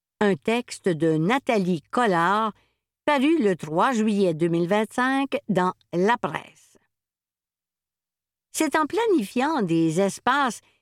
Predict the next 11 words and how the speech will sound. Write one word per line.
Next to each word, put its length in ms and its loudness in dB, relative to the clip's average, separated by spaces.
qui 140 0
favorisent 760 0
la 160 2
rencontre 880 -2
et 120 2
le 120 4
lien 360 0
qu'on 180 2
crée 320 0
des 240 2
villes 480 0